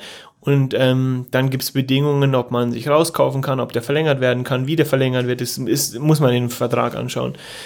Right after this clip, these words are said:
äh, was da für Möglichkeiten gibt, wenn dieser ausläuft. Äh, im Worst Case kann sein, dass du dir dieses Grundstück, äh, abkaufen musst zu einem gewissen Betrag und da musst du halt mal plötzlich auch wieder blechen. Also es muss einem bewusst sein,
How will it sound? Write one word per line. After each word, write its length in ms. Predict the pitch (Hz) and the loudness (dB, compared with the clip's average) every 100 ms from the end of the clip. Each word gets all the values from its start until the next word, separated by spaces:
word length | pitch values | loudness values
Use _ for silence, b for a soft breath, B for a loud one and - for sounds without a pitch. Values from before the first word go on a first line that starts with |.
| B - | B -2
äh, 80 | |
was 140 | 120 123 | -2 0
da 100 | 123 | 0
für 160 | - | 0
Möglichkeiten 600 | 120 120 120 120 - 117 120 | 2 0 0 -4 -2 -2 -2
gibt, 180 | 123 | -4
wenn 100 | 123 | -2
dieser 220 | 120 120 113 | -2 -2 0
ausläuft. 540 | 131 120 117 110 - B B B | 0 0 -2 -4 -12 B B B
Äh, 200 | 131 131 | 4 4
im 140 | 127 127 | 4 6
Worst 220 | 135 - | 6 6
Case 180 | 131 - | 2 4
kann 140 | 120 | 2
sein, 180 | 123 117 | 2 0
dass 120 | 117 | -2
du 40 | |
dir 240 | 120 117 120 | 0 2 2
dieses 340 | 123 120 117 | 0 0 0
Grundstück, 440 | 135 123 - 120 - | 0 0 0 -2 -2
äh, 320 | 123 123 113 127 - | -2 0 -2 -6 -8
abkaufen 460 | 139 - 131 120 123 | -8 0 2 2 2
musst 380 | 135 156 - | 2 2 -2
zu 140 | - 117 | -4 -2
einem 320 | 120 123 123 | 0 -2 0
gewissen 480 | 123 123 120 120 120 | 0 2 0 -2 -2
Betrag 480 | 117 - 123 123 127 | -6 -4 -4 -4 -6
und 100 | 123 | -4
da 100 | 123 | -4
musst 260 | 120 - | -4 -2
du 20 | 120 | -4
halt 140 | 120 | -2
mal 80 | 120 | -4
plötzlich 340 | 120 117 135 | -4 -4 -6
auch 140 | 127 135 | -6 -6
wieder 160 | 135 | -8
blechen. 340 | 135 131 - 127 | -4 -6 -2 0
Also 160 | 131 | 2
es 80 | 127 | 2
muss 140 | 127 | 4
einem 160 | 127 123 | 2 2
bewusst 280 | 120 135 - | 4 2 2
sein, 140 | 127 | 0